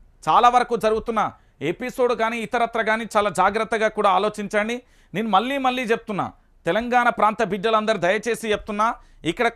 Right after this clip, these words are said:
కాంగ్రెస్ సర్కార్ భారీ కుంభకోణానికి తెరలేపింది. ఇవి బయటికి కనిపించే కుంభకోణాలు,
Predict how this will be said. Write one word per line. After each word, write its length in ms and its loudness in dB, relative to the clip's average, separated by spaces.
కాంగ్రెస్ 520 0
సర్కార్ 320 4
భారీ 220 6
కుంభకోణానికి 680 -2
తెరలేపింది. 540 -2
ఇవి 120 0
బయటికి 380 0
కనిపించే 500 -4
కుంభకోణాలు, 540 -4